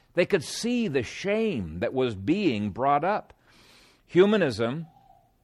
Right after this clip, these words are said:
produces the economic stagnation in Roman Catholic com-, countries. It produces the totalitarianism of Islam.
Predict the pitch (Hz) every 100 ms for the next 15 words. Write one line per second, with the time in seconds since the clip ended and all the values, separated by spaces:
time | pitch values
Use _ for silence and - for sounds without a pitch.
0 | _ - - 143 160 202 - 135 113 147
1 | 170 165 180 175 175 - - 175 165 147
2 | 160 185 - 95 98 123 143 139 147 143
3 | 156 143 - 170 147 - - 160 165 127
4 | 85 69 120 147 143 170 160 151 156 -
5 | 160 156 160 - 160 170 165 107 80 92
6 | 104 147 156 151 104